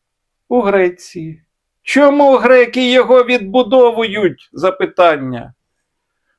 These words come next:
Е, ну, весь же світ же ж, он, Рим,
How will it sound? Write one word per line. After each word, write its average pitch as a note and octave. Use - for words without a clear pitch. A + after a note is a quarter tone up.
Е, F3
ну, G#3+
весь C#4+
же B3+
світ A3+
же F3
ж, -
он, E3
Рим, G#3